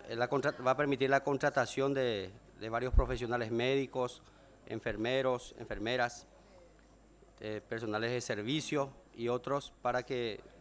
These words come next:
la atención sea integral y completa. Y lo que respecta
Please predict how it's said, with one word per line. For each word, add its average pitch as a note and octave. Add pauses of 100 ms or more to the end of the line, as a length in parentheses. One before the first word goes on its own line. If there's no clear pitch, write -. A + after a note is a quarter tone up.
(280)
la B2
atención C#3+
sea E3
integral C#3+
y D3+
completa. A#2 (1400)
Y C#3+
lo D#3+
que E3
respecta D#3+